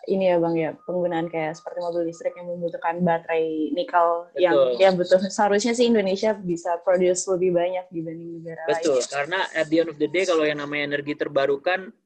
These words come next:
Speaker 2: kuncinya di masa depan tidak hanya di investasi tadi. Kalau barriers kan, barriers of entry kan ada investasi, ada regulasi ya. Tetapi berikutnya kunci, eh,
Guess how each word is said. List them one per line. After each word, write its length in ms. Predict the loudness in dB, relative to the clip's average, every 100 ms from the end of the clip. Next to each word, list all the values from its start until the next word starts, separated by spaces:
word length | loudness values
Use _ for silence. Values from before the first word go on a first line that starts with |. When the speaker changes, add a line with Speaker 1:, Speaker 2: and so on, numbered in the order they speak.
| _ _ _
Speaker 2:
kuncinya 960 | -6 -6 -8 -2 0 0 -2 -4 -4 -6 -4
di 240 | -2 -2
masa 240 | -2 -4
depan 400 | -4 -2 -2 -4
tidak 260 | -6 -4 -2
hanya 220 | -2 -4
di 160 | -2 -2
investasi 680 | -2 -2 -4 -6 -10 -6 -4
tadi. 320 | 0 -2 -4
Kalau 240 | -4 -2 -2 -4 -18 -2
barriers 480 | 2 4 2 0 -2
kan, 240 | -4 -4
barriers 300 | 0 2 2
of 160 | 0 -2
entry 320 | -4 -2 -4
kan 160 | -2 -2
ada 160 | -2
investasi, 680 | -4 -6 -8 -6 -6 -4 -2
ada 140 | 0
regulasi 560 | -2 -2 -4 -6 -4 -8
ya. 80 | -8 _ _ _ -16
Tetapi 340 | -8 -4 -2 -2
berikutnya 640 | -2 -2 -6 -4 -4 -4
kunci, 680 | -6 -14 -14 -6 -6 -6 -14
eh, 880 | -18 -6 -2 0 0 0 0 0